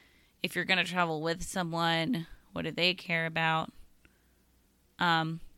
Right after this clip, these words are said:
but yeah, I think a lot of it, though, is just another big theme, like we've been talking about, other than being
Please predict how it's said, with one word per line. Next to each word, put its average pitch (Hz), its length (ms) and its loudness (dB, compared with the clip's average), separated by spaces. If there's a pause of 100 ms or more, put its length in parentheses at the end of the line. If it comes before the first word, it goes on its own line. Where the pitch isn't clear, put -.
(560)
but 381 100 2
yeah, 453 160 6
I 254 140 10
think 392 240 -4
a - 60 0
lot 254 260 4
of 254 100 2
it, 254 180 2
though, 214 220 4
is 208 220 2
just - 400 -6 (400)
another 202 400 2
big 196 200 0
theme, 185 320 -2
like 180 220 -2
we've 170 120 -6
been 175 140 -2
talking 180 220 -8
about, 185 160 0
other 185 160 0
than 175 180 -2
being 170 460 -2